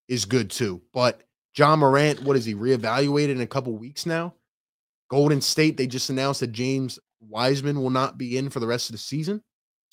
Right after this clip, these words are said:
Utah, the regular season pretenders.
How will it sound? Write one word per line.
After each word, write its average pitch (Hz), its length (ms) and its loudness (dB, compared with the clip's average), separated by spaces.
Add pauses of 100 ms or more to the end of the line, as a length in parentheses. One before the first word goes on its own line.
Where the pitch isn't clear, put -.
(920)
Utah, 147 540 0
the 135 100 0
regular 139 380 2
season 143 400 -4
pretenders. 156 760 -6